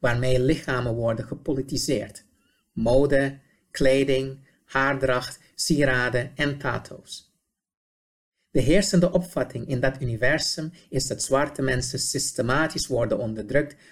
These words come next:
door witte mensen in de V S en de rest van de wereld.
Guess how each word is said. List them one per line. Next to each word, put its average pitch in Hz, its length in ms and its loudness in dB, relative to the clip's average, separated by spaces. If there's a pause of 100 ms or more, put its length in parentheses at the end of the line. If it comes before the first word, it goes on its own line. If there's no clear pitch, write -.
door 110 180 -2
witte 139 240 2
mensen 135 400 -2
in - 100 -8
de 107 80 -8
V 139 400 -2
S - 260 -6 (340)
en 156 180 2
de 139 60 4
rest 127 240 0
van 120 120 -4
de 110 60 -4
wereld. 101 460 -4